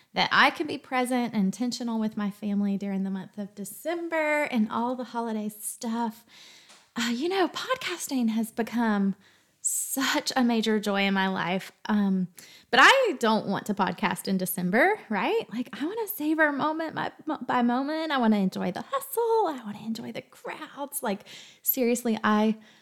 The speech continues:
love that stuff. I love it. And, um, when I was growing up, we would travel home to Sa-, uh, Anderson, South Carolina for Christmas.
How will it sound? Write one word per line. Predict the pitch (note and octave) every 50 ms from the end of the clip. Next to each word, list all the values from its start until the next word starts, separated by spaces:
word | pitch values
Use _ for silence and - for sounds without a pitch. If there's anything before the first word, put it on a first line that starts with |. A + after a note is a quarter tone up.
| _ -
love | - G3 F#3+ F#3+ F#3+ F#3 F#3+ F#3 -
that | - F#2 - - -
stuff. | - - - - - G3+ - -
I | - G#3 G#3
love | G3+ G3+ G3+ G3+ G#3 G#3+ A3+ B3 A#3 B3+
it. | B3 A3 G3+ - - - -
And, | - - G#3+ G#3 G#3 G#3 -
um, | G#3+ G#3 G3+ G3 G3 G3 F#3+ - - - - - - - - - - - - - - -
when | A#3+ C4 B3
I | A#3 A#3
was | C#4+ F4 F4
growing | - C4 B3 A3+ A3 G3+
up, | E3+ F#3 G3+ G3 - -
we | A3+ A#3+ B3
would | B3 A#3 G#3+ G3+ G3+ - _ _ -
travel | - - - A3+ G3+ G3 G3 G3 G3+
home | G3 - G#3 G3+ G3 F#3+ G3 F#3+
to | - G#3 G3
Sa-, | - - G3+ F#3+ - - -
uh, | F#3+ F3+ - - -
Anderson, | G#3+ B3+ D4+ D#4+ C#4+ C#4 A3 A3 - F3+ F3+ F#3
South | - F#3+ F3+ F3+ -
Carolina | - - F#3+ F#3 F3+ F3 F3 F3 F#3
for | F3 - F#3+ F#3
Christmas. | - - F3+ F3 - - F#3 F#3 F#3+ G3+ - -